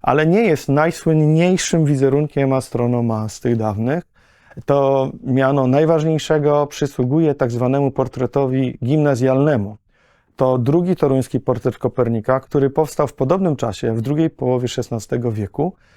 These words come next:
i jest chyba najbardziej popularnym i znanym na świecie wizerunkiem przedstawiającym astronoma. Mówimy, że jest to portret gimnazjalny albo toruński, dlatego że od początku był on własnością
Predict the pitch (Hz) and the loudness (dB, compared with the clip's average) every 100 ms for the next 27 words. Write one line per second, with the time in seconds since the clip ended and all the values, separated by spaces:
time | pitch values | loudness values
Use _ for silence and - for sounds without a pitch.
0 | _ _ 165 196 190 175 - 139 135 143 | _ _ 0 2 2 0 -2 -2 0 0
1 | 165 - 156 147 160 139 139 135 135 120 | 0 0 0 2 2 2 2 0 -2 -4
2 | 120 123 120 120 120 117 117 120 - 110 | -6 -2 0 0 0 -2 -2 -6 -6 -4
3 | 117 117 120 110 104 123 113 123 117 110 | -2 0 -2 -4 -4 -4 -2 -2 -2 -2
4 | 113 110 107 113 107 - - 110 110 110 | -2 -2 -4 -6 -6 -10 -6 -4 -4 -4
5 | 104 113 107 - 117 110 107 104 - _ | -4 -6 -6 -8 -8 -6 -6 -10 -12 _
6 | _ _ 135 156 196 160 160 151 147 - | _ _ 0 2 2 2 2 2 -2 0
7 | 143 - 120 117 127 117 104 120 139 165 | -2 0 0 2 0 0 -2 0 2 2
8 | 160 123 117 113 - 117 117 117 - 185 | 0 0 0 -2 0 0 0 -4 -4 -2
9 | 131 117 151 170 165 156 131 131 - - | 0 0 2 2 2 2 2 0 -2 0
10 | 190 - 170 - 139 - 143 131 139 131 | -2 -2 -4 0 -2 0 -2 0 2 2
11 | 127 123 127 120 - 147 | 0 -2 -4 -4 -2 -2